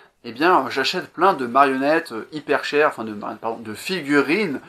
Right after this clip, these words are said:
hyper chères que je dispose chez moi, tel un bonsaï exposant ses possessions matérielles. Je parle d'un changement profond.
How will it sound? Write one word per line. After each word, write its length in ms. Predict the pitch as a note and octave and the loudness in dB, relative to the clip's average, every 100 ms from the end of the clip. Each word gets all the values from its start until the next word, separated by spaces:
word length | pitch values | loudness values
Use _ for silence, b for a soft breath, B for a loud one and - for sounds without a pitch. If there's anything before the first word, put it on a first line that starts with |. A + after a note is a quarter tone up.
| B B B | B B B
hyper 340 | D#3+ - C#3 B2 | -10 2 2 2
chères 420 | - E3 F#3 C#3+ | -4 0 0 -2
que 140 | - D#3+ | -4 -4
je 120 | B2+ | -4
dispose 540 | A#2 C3 - D#3 C3+ | -10 -14 -6 -6 -6
chez 200 | A2 - | -8 -8
moi, 360 | A2 A#2+ D3 C3 | 0 4 4 2
tel 220 | C#3+ D3 | 0 0
un 120 | A#2 A2+ | 0 0
bonsaï 600 | B2 B2 A2+ C#3 D#3 A#2 B B | 0 0 4 6 6 0 B B
exposant 460 | C3 - C3 B2+ E3 | -12 -10 -8 -4 -4
ses 140 | - | -6
possessions 400 | G#2+ A#2+ B2 - | -14 -14 -8 0
matérielles. 520 | G3 - C3 A#2 - - _ _ _ _ | 0 4 2 2 -6 -12 _ _ _ _
Je 180 | A#2 F3 | 0 2
parle 380 | F3+ A#3 A#3+ F3+ | 4 6 6 6
d'un 140 | C#3 | -2
changement 640 | C3+ E3+ D#3 F3+ G3+ A3 - _ | -2 -6 -8 -4 -4 -4 -12 _
profond. 520 | - - E3 - | -12 -6 -6 -8